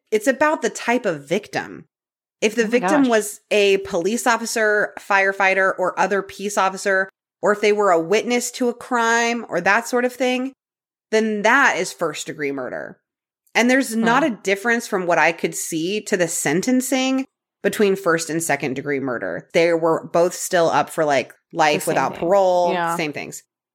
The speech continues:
Speaker 1: So anyway, it takes the jury four days to get back with a verdict, making everyone very nervous. This means it's likely that there's a holdout, and the longer it goes, the more likely the result is going to be a mistrial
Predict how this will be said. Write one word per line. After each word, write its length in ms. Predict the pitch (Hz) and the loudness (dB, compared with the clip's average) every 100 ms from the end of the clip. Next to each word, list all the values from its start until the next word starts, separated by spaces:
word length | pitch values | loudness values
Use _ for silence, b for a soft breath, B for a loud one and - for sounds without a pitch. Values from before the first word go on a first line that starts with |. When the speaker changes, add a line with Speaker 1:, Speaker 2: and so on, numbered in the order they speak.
| _ _ _ _ | _ _ _ _
Speaker 1:
So 180 | - 240 | 0 2
anyway, 580 | 240 269 180 120 139 160 _ _ _ | 4 4 4 2 0 -4 _ _ _
it 140 | 214 | 0
takes 280 | 214 269 277 | 2 0 2
the 100 | 320 | -2
jury 320 | 233 196 185 | -2 0 0
four 480 | 175 - 190 208 220 | -2 -6 0 2 4
days 420 | 190 151 143 151 | 4 2 2 -2
to 80 | 175 | -2
get 160 | 165 165 | -4 0
back 220 | 143 143 | 0 2
with 100 | 185 | -2
a 60 | 175 | -4
verdict, 580 | 147 143 143 139 - - | -2 0 0 -2 -8 -8
making 300 | 156 160 139 | -6 -4 0
everyone 340 | 165 185 190 | 0 2 2
very 220 | 165 165 | 2 0
nervous. 640 | 196 139 151 214 - - - _ _ _ _ | 0 0 0 0 -2 -10 -14 _ _ _ _
This 220 | 170 170 | -2 0
means 240 | 185 185 175 | 0 0 -2
it's 200 | - - | -6 -2
likely 280 | 151 180 | 0 0
that 140 | 170 165 | -2 0
there's 180 | 160 160 | 0 0
a 80 | |
holdout, 720 | 139 165 160 175 175 180 165 - | -2 0 0 4 4 4 0 -4
and 120 | 151 156 | -6 -4
the 60 | |
longer 340 | 143 156 160 156 | 0 0 0 -2
it 120 | - | 0
goes, 360 | 147 156 160 | 0 2 0
the 80 | 160 | -2
more 240 | 147 151 151 | -2 0 2
likely 340 | 139 143 180 | 2 0 0
the 120 | 165 | 0
result 320 | 151 147 135 165 | -2 -2 -4 -6
is 100 | - | -4
going 180 | 151 | -4
to 60 | 160 | -4
be 100 | 156 | -6
a 60 | 135 | -2
mistrial 560 | 165 - 131 90 90 | -2 -2 -4 -2 -4